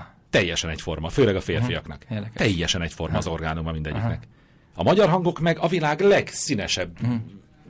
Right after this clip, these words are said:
Speaker 2: Én a szinkronszínészeknél érzem azt, hogy, hogy fö-, fö-, há-, idegesítő, hogy így ember nem beszél valóságban, tehát ezt meg tud állapítani, most egy tévé szól a szomszéd szobában, vagy,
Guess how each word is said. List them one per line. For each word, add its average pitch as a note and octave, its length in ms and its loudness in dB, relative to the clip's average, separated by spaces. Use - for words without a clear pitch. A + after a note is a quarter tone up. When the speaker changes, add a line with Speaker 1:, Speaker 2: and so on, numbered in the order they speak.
Speaker 2:
Én D#3 100 2
a D#3+ 60 4
szinkronszínészeknél D3 1500 2
érzem B2 320 4
azt, A2+ 240 2
hogy, G#2 280 -2
hogy B2 320 2
fö-, - 260 0
fö-, F#3 180 0
há-, - 460 -6
idegesítő, C#3+ 760 2
hogy C3 320 4
így E3 160 2
ember C3+ 400 6
nem A#2+ 240 4
beszél A#2 260 2
valóságban, B2 520 2
tehát B2 160 2
ezt C#3+ 120 0
meg E3 100 2
tud C3 140 -2
állapítani, A#2+ 300 2
most G#2+ 120 -2
egy F#2 80 -10
tévé A#2+ 380 0
szól D3 180 0
a C#3+ 40 4
szomszéd C#3+ 340 -2
szobában, B2+ 400 2
vagy, B2 160 0